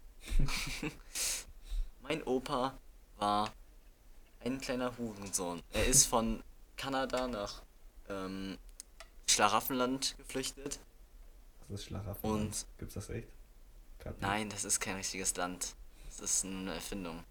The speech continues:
Speaker 1: Aber, naja, es ist, hätte ich wählen können. Auf jeden Fall habe ich dann halt Brücken genommen. Sehr umfangreiches Thema, also wirklich sehr viel musstest du da schreiben. Ich glaub, von der Länge her doppelt so lang wie alle anderen.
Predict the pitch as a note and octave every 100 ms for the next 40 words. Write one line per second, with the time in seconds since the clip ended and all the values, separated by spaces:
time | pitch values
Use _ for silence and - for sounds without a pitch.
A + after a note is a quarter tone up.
0 | - - E2+ E2+ E2+ - - - - -
1 | - - - - - - - - G2 E2+
2 | - - - - - B2 G2+ - B2+ C#3
3 | A#2 A2+ A2+ - A2 A#2+ B2+ - - -
4 | A2+ A2 A#2 G#2 G2 F#2+ F#2+ F#2 - -
5 | A#2+ A#2 A#2+ - - - - - - A2+
6 | - C#3+ C#3+ C3 A#2 G#2+ A#2 - A2+ G#2
7 | A2 - G2+ - G2 - - G#2+ G#2 -
8 | - - - G#2 A#2+ - G#2+ G2+ - -
9 | G2 F2 - F2+ F2+ F#2+ A2 - - -
10 | F#2+ E2+ - - - G#2 - - - -
11 | G2 F#2 G2 A2 G#2+ G2 A#2 G#2+ A2+ -
12 | G2 G#2 E2+ G#1+ F#2 D#2 G2 F#2 G#2